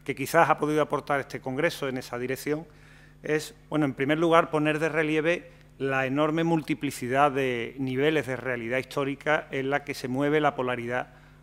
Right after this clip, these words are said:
de civilización y barbarie, que ha dado muchísimo juego, desde el discurso filosófico sobre la razón, la experiencia y el discurso de la guerra,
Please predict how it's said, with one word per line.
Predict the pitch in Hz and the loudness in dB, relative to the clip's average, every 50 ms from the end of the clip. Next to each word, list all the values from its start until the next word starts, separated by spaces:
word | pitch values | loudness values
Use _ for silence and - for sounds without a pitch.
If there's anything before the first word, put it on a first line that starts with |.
| - - - | -20 -20 -12
de | 127 120 131 131 | -8 -6 -4 -4
civilización | - 160 151 151 139 135 120 - 120 - - 135 127 | -2 -2 0 0 0 -2 0 -2 -2 0 -2 -2 -2
y | 123 | -2
barbarie, | 113 117 117 113 131 123 104 101 101 - - - - - - | -2 -2 -2 0 -2 -2 -2 -4 -12 -16 -20 -20 -20 -18 -10
que | - 113 | -6 -4
ha | 113 | -2
dado | 120 123 127 135 135 135 - | -2 0 0 -2 -4 -6 -8
muchísimo | - 127 120 113 - 139 - - 123 123 110 | -10 -10 -8 -8 -8 -8 -6 -6 -6 -6 -4
juego, | 127 143 143 123 110 107 - - - - - - - - - - - - - - - | -2 -2 -2 -2 -4 -8 -14 -18 -20 -20 -20 -20 -20 -20 -20 -20 -20 -20 -20 -20 -12
desde | 113 113 131 139 113 104 131 151 156 156 160 160 160 151 135 | -6 -4 -4 -4 -2 0 2 4 6 6 4 2 0 -2 -4
el | 131 127 123 113 | -4 -4 -4 -6
discurso | 120 120 - - - 143 127 - 143 | -8 -10 -8 -6 -6 -4 -4 -4 -4
filosófico | - - 127 131 - - 131 - - 127 131 120 | -4 -2 -4 -4 -2 -4 -6 -6 -6 -8 -8 -8
sobre | - 127 120 123 113 | -8 -6 -6 -4 -2
la | 120 123 123 | 0 0 0
razón, | 127 135 - - - 147 147 151 151 156 156 160 - - - - - - - - | 0 -2 -2 0 2 2 4 4 2 0 -2 -6 -10 -20 -20 -20 -20 -20 -16 -6
la | - 139 139 | -2 0 0
experiencia | 135 - - 139 127 139 139 139 131 - - 135 135 135 135 | 0 -2 -4 -4 -2 0 0 0 -2 -4 -2 -2 -2 0 0
y | 131 | -2
el | 135 123 | -2 -4
discurso | 120 - - - 139 120 - - 127 | -6 -10 -10 -10 -10 -8 -6 -6 -6
de | 120 120 | -4 -2
la | 123 131 | 0 2
guerra, | 151 151 147 127 131 147 147 151 151 151 147 | 2 2 2 2 2 4 4 6 4 4 0